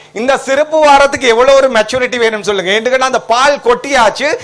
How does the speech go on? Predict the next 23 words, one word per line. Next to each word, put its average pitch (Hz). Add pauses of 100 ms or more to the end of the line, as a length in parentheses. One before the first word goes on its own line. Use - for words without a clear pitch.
(100)
இந்த 262
பிள்ளைக்கு 277
நான் 240
முறைக்கிறதுனாலயோ, 254 (120)
அடிக்கிறதுனாலயோ, 247
ஏசுறதுனாலயோ, 247
கொட்டுற 269
பால், 247
கொட்டின 254
பால் 262
திருப்பி 240
யூசபிள் 240
கண்டிஷனுக்கு 226
வராது. 214 (200)
ஆகவே 233
no 269
use 254
of 269
என்னது, 240
இந்த 214
பிள்ளைய 233
முறைச்சு, 220 (200)
அடிச்சு, 247